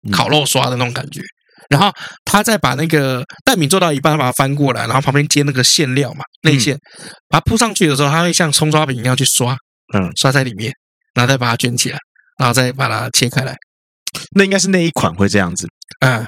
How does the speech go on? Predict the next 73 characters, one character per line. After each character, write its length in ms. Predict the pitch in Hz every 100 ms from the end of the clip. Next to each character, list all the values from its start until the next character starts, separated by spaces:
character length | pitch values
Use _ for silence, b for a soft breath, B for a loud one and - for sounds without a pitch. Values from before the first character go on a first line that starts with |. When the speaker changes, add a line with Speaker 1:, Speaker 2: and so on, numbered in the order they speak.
| -
Speaker 1:
那 200 | 175 190
个 140 | 156
应 80 | 120
该 80 | 131
是 140 | 135 - -
猪 180 | 135
排 160 | 131 95
之 160 | 87 98
类 180 | 101 92
的， 120 | - -
它 100 | 127
才 120 | 139
会 160 | 135
这 60 | 143
样， 80 | 135
Speaker 2:
哎， 100 | 131
哎， 60 |
哎， 40 | 127
Speaker 1:
那 120 | 233
才 120 | 180
会 140 | 143 151
这 100 | 151
样 100 | 127
做， 140 | 135 131
Speaker 2:
猪 20 |
排， 40 | 190
猪 60 |
排。 60 | 120
Speaker 1:
那 60 | -
其 140 | 139
他 160 | 160 160
蛋 160 | 156
饼 100 | 104
应 60 | 98
该 60 |
就 80 | 110
不 100 | 104
会 100 | 92
这 100 | 92
样 60 | 85
做。 160 | - 78
Speaker 2:
对， 120 | 131
对， 140 | 120
对， 80 | 117
对， 120 | 113
对。 100 | 104
Speaker 1:
对， 140 | - 85
对， 20 |
对。 120 | - -
Speaker 2:
然 100 | 170
后 60 | 269 _
培 240 | - 185 190
根 260 | 214 254
的 160 | 254 180
话， 240 | 196 170
我 220 | 135 120 123
就 200 | 165 151
会 420 | - 151 139 127 -
告 200 | 214 147
诉 180 | - 131
他， 240 | - 127
就 120 | 127
是 60 | 135
说， 180 | 139 147 -
我 140 | 139
希 300 | 123 - 160
望 220 | 165 147
这 80 | 139
个 100 | 123
培 220 | - 135
根 160 | 127 135
蛋 180 | 139 127
饼 160 | 107